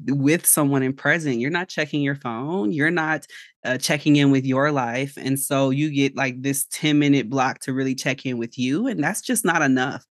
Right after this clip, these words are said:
especially for many of us who are, uh, especially beyond the pandemic. Um,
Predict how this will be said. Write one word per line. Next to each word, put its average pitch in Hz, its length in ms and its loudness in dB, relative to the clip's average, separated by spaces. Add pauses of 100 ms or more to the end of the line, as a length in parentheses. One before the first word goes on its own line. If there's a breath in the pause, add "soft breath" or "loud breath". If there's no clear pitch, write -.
(220 soft breath)
especially 147 500 -2
for 135 460 -2
many 151 320 2
of 131 180 0
us 123 340 -4
who 131 200 -2
are, 120 320 -2 (340 loud breath)
uh, 104 160 -2
especially 143 480 2
beyond 131 460 2
the 135 60 -2
pandemic. 113 800 -6 (240 loud breath)
Um, 117 500 -6